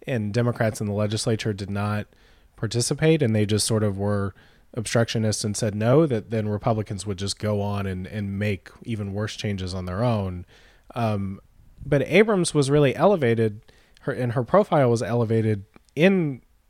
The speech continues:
coordination with Nathan Deal, or, like, you know, as her and her proposals that were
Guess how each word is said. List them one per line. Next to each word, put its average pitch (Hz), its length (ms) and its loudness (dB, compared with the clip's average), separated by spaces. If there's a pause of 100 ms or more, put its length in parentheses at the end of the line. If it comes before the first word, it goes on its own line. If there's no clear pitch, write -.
(280)
coordination 170 640 4
with 117 160 0
Nathan 131 340 0
Deal, 127 460 2
or, 127 180 0
like, 117 360 -4 (480)
you 127 160 0
know, 117 40 2
as 127 260 0
her 160 680 6 (420)
and 127 140 -2
her 151 200 2
proposals 139 720 2
that 120 140 -4
were 113 420 -2